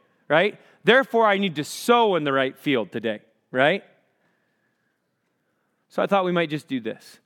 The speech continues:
Let's throw the fruits of the Spirit back up. And why don't you just do some mental work, right? Am I filled with the Holy Spirit? Do I see fruit? Is there evidence? And be honest with yourself. Integrity matters.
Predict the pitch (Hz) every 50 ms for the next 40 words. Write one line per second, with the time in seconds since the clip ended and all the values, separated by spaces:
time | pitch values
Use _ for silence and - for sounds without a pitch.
0 | _ _ 160 160 - - 190 185 175 151 - - 160 156 - - 156 - - _
1 | 151 143 139 - 135 123 117 - 120 110 - _ _ _ _ _ _ _ _ _
2 | _ _ _ _ _ _ _ _ _ _ _ _ _ _ _ _ _ _ _ _
3 | _ _ _ _ _ 143 143 143 160 202 240 233 208 170 185 170 - - 180 175
4 | - - 147 139 147 151 147 - 131 127 127 123 113 - - - - _ _ _
5 | _ _ _ - 123 131 160 185 - - _ _ _ _ _ _ _ _ _ _
6 | _ _ _ _ _ _ _ _ _ _ _ _ _ _ _ _ _ _ _ _
7 | _ _ - 185 208 247 262 254 220 - - 220 214 196 185 185 156 180 160 147
8 | 160 151 139 131 - - - 127 117 113 107 - _ - _ _ 143 196 226 247
9 | 262 262 240 - - 220 208 185 - - 175 165 139 123 - _ 196 220 233 190
10 | 226 254 240 233 220 196 196 165 160 170 147 127 117 - - - - - - _
11 | _ _ _ _ _ _ _ _ _ _ - 170 180 180 269 294 262 277 339 381
12 | 330 226 - - 202 180 160 160 - - 180 151 135 117 - - - _ _ _
13 | _ _ _ _ _ _ _ - 175 170 - 262 294 311 285 269 254 240 226 233
14 | 254 277 214 151 120 - - -